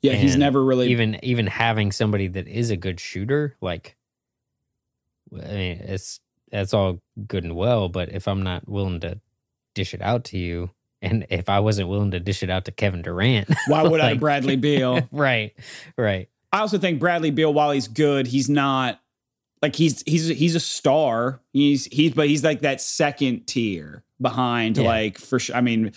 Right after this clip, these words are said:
Speaker 1: like, I don't think, I think
Speaker 2: He's behind John Wall, so, I mean.
Speaker 1: Yeah, yeah, for sure. That was John Wall's team. Um, it's interesting. If, if Durant and Harden got together again,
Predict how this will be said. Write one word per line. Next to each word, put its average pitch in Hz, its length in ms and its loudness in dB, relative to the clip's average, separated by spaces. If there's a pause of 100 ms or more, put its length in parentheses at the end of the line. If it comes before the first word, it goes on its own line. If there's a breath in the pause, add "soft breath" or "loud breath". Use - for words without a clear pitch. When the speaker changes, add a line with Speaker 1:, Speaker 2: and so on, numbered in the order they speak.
(220 loud breath)
Speaker 1:
like, 131 120 2
I 160 100 2
don't 156 140 0
think, 147 280 -2
I 143 140 2
think 147 120 4
Speaker 2:
He's 143 100 2
behind 110 300 2
John 107 200 4
Wall, 107 300 2
so, - 200 -6
I 90 40 -4
mean. 90 180 -2
Speaker 1:
Yeah, 135 300 0 (120)
yeah, 143 260 0
for 143 120 -4
sure. 107 480 -4
That 123 60 2
was 123 120 0
John 117 220 0
Wall's 107 260 -2
team. 92 320 -4 (280 loud breath)
Um, 147 480 0 (1400)
it's 139 180 2
interesting. 127 600 0
If, 156 260 2 (140)
if 151 260 0
Durant 147 760 2 (400)
and 127 120 0
Harden 127 460 2
got 113 240 0
together 107 400 0
again, 98 480 -4